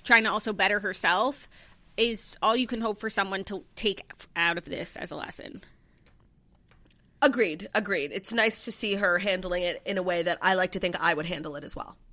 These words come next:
Speaker 1: Yes. Now, are you ready for our fifth and final story?
Speaker 2: <clears throat>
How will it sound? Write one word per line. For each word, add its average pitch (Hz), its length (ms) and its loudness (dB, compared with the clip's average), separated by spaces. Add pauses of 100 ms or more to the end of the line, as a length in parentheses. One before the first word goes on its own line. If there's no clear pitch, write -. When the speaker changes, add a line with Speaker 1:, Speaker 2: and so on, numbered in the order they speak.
(520)
Speaker 1:
Yes. - 720 -4 (960)
Now, 392 340 2
are 381 80 4
you 339 140 4
ready 302 180 4
for 262 140 -6
our 233 120 -6
fifth - 400 -8
and 226 180 -4
final 208 300 0
story? 214 720 0 (1800)
Speaker 2:
<clears throat> 226 600 0